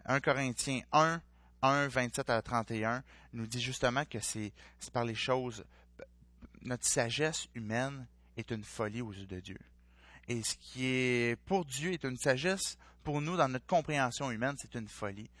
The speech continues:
Mais Dieu se glorifie à travers les choses vaines de, de, de ce monde. Et est-ce qu'il y a un volontaire rapidement qui veut lire deux Co-, deux Corinthiens dix, trois à cinq ? Pour, euh, continuer le texte, quelqu'un veut nous lire ça rapidement ?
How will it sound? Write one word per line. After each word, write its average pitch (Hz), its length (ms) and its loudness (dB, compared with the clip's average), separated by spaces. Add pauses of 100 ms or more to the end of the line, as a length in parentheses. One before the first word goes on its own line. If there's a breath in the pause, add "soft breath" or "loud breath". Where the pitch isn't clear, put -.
(240 loud breath)
Mais 135 180 2
Dieu 156 260 0
se 165 160 2
glorifie 139 720 2 (280 soft breath)
à 113 80 -8
travers 117 300 4
les 120 200 0
choses 123 560 0 (300 soft breath)
vaines 120 340 2
de, 113 160 2
de, 98 420 0
de 104 100 -4
ce 113 140 -4
monde. 139 260 2 (300 loud breath)
Et 135 200 4
est-ce 135 200 2
qu'il 220 80 2
y - 20 4
a - 20 4
un 214 40 0
volontaire 208 400 8
rapidement 180 380 2
qui 165 140 -10
veut 151 120 2
lire 165 200 4
deux 214 180 2
Co-, 156 380 4
deux 185 140 0
Corinthiens 156 640 0
dix, 156 420 0 (240 soft breath)
trois 160 220 6
à 139 60 6
cinq ? 170 260 4 (1600)
Pour, 117 240 -6
euh, 110 320 2
continuer 120 400 -4
le 107 40 -8
texte, 143 300 -4
quelqu'un 151 200 -8
veut 135 140 -6
nous 123 160 -4
lire 120 180 -2
ça 151 140 0
rapidement ? 135 400 0